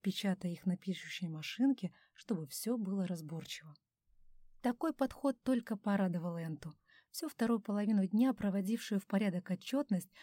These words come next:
чтобы, если у нее все получится с участием в отборе, коллегам не пришлось слишком уж напрягаться, разбираясь в ее делах. Писанины оказалось столько, что пальцы на правой руке даже немного болели.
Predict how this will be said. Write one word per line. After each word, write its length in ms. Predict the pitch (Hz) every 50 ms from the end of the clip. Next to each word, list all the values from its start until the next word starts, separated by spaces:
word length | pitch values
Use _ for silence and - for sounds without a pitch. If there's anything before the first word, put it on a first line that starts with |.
| - -
чтобы, 500 | - - - _ 254 254 226 208 247 247
если 460 | 247 240 214 202 226 240 233 - 240 226
у 100 | 208 220
нее 240 | 220 214 208 214
все 200 | 196 - - 220
получится 600 | 202 - 208 214 233 320 349 - - - - 202
с 100 | 185 -
участием 520 | 214 196 - 220 196 190 - - 202 190 190
в 60 | 190
отборе, 420 | 208 196 196 185 190 185 165 160 - - - - - - _ _ _
коллегам 500 | - 294 294 269 277 233 214 240 233 233
не 120 | 240 269
пришлось 420 | - 294 285 - - 220 190 180 -
слишком 380 | - 202 190 - - 196 185
уж 140 | 180 180 -
напрягаться, 600 | 185 190 - 214 208 196 185 175 - - - 175
разбираясь 480 | 180 175 180 175 190 196 175 175 - -
в 60 | -
ее 180 | 175 175 180 170
делах. 460 | 156 202 226 214 185 170 147 - _ _ _ _ _ _ - - - - - _ -
Писанины 500 | - 202 - 226 220 233 262 269 233 214
оказалось 580 | 202 196 - 214 202 214 233 220 196 190 -
столько, 580 | - - - - 247 277 294 262 - - 180 - - - - _
что 260 | - - - 233 208
пальцы 480 | 202 - 247 247 262 277 262 - - 214
на 140 | 202 202
правой 320 | 196 - 233 233 214 190 185
руке 320 | 190 185 185 - 247 254 220
даже 260 | 190 220 233 226 226
немного 400 | 208 196 190 190 208 208 185 196
болели. 560 | 180 190 196 196 185 180 170 160 151 156 -